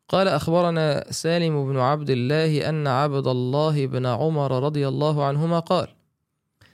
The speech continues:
سمعت رسول الله صلى الله عليه وسلم: إنما الناس، سمعت رسول الله صلى الله عليه وسلم يقول: إنما الناس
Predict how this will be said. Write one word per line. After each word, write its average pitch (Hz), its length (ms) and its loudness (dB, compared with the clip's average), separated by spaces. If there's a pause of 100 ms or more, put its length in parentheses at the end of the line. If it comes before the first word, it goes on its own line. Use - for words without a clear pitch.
(260)
سمعت 180 400 0
رسول 160 320 0
الله 151 380 0
صلى 135 260 -2
الله 135 340 0
عليه 123 320 0
وسلم: 127 540 -4 (840)
إنما 196 300 2
الناس، 175 480 0 (440)
سمعت 151 460 -2
رسول 156 420 0
الله 147 380 0
صلى 127 260 -2
الله 139 360 2
عليه 139 160 0
وسلم 135 440 -2
يقول: 180 540 0 (800)
إنما 185 360 2
الناس 156 500 0